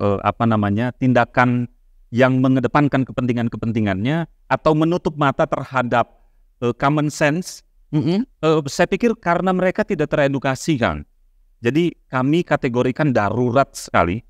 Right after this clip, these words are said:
Speaker 1: untuk lalu mengedukasi jemaat. Karena ini hanya soal, eh, transfer knowledge gitu ya, supaya jemaat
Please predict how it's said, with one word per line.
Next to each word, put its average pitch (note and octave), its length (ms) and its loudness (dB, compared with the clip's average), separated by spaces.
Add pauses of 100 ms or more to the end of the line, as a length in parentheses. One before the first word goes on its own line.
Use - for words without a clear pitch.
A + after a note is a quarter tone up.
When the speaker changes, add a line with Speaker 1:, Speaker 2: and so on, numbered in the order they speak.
(300)
Speaker 1:
untuk A#2+ 320 -4
lalu B2+ 240 4
mengedukasi C3 560 -2
jemaat. A2 320 2
Karena B2 240 -6
ini D#3+ 160 0
hanya D3 240 0
soal, D3+ 640 -2 (400)
eh, C3+ 160 -2
transfer C#3 480 -2
knowledge C3 640 -2
gitu G#2+ 160 -4
ya, A2 160 2
supaya A2+ 480 0
jemaat B2+ 560 -4